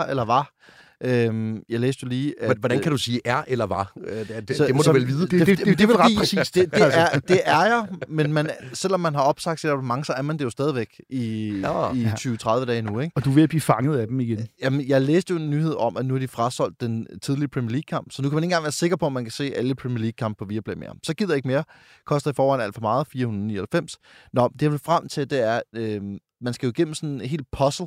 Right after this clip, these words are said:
Speaker 1: når man skal opsige sit abonnement inde på Viaplay. Så du skal simpelthen, øh,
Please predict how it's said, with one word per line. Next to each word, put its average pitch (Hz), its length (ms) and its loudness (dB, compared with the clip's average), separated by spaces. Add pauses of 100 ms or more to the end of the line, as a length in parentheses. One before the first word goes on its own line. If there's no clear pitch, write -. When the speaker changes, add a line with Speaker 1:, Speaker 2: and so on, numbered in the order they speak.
(140)
Speaker 1:
når 131 100 -8
man 110 120 -8
skal - 140 -8
opsige 113 360 -8
sit 120 100 -6
abonnement 101 460 -6
inde 117 120 -8
på 120 80 -10
Viaplay. 107 360 -6 (420)
Så 127 140 -8 (100)
du 123 60 -16
skal - 100 -12
simpelthen, 135 320 -2
øh, 107 300 -4